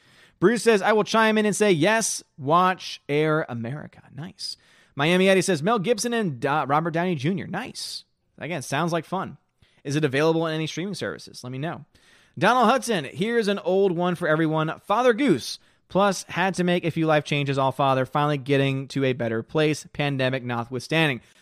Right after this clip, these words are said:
Uh, well, again, very sorry to hear about anything that was going on with you, dude. Uh, I'll be praying for you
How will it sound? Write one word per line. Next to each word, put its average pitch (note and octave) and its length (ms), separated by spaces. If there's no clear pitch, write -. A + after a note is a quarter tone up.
Uh, C#3 320
well, C#3 160
again, C#3 440
very D3+ 260
sorry D#3 320
to C#3 80
hear C#3+ 200
about B2+ 180
anything D#3 340
that C3+ 120
was B2 100
going A#2+ 240
on C#3+ 140
with D3 100
you, D3 80
dude. C#3+ 340
Uh, A2+ 260
I'll B2 80
be B2+ 100
praying C3+ 360
for C3+ 180
you C3 220